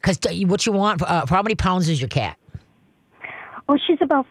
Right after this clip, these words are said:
Speaker 2: fourteen and a half.
Speaker 1: Okay, so then, um, that's how many pounds, right? Not age? <laughs>
Speaker 2: Right,
Speaker 1: Okay.
Speaker 2: correct.
Speaker 1: Okay, and so then, you know, you could probably give her up to, you know, like, a half a teaspoon to a teaspoon of butter.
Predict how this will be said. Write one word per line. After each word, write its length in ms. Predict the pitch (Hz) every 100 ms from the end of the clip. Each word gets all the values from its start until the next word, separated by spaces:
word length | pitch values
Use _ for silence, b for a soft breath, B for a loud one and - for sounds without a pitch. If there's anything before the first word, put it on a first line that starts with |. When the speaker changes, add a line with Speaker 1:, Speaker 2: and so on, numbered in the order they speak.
| _
Speaker 2:
fourteen 560 | 269 262 - 294 262 254
and 120 | 254
a 40 |
half. 340 | 208 202 202 170
Speaker 1:
Okay, 240 | - 147
so 180 | - 180
then, 480 | 165 196 196 190 190
um, 280 | 185 170 156
that's 180 | 175 202
how 80 | 180
many 160 | 165
pounds, 500 | - 196 135 101 101
right? 240 | 127 135 135
Not 160 | 135
age? 300 | 135 139 151
<laughs> 80 | 285
Speaker 2:
Right, 160 | 269 147
Speaker 1:
Okay. 300 | 151 - 170
Speaker 2:
correct. 240 | 160 - 175 B B B
Speaker 1:
Okay, 320 | - 180 170 147
and 160 | 175
so 200 | - 190
then, 320 | 170 202 208 202
you 100 | 196
know, 80 |
you 140 | 190 226
could 180 | 254 -
probably 240 | 220 196
give 220 | 165 190
her 100 | 180
up 140 | 180 -
to, 200 | 185 165
you 80 |
know, 120 | 160 147
like, 160 | 143
a 60 | 117
half 220 | 165 165
a 40 |
teaspoon 420 | 147 175 165 175 151
to 80 |
a 60 | 127
teaspoon 420 | - 165 - 165
of 100 | 139
butter. 320 | 117 131 180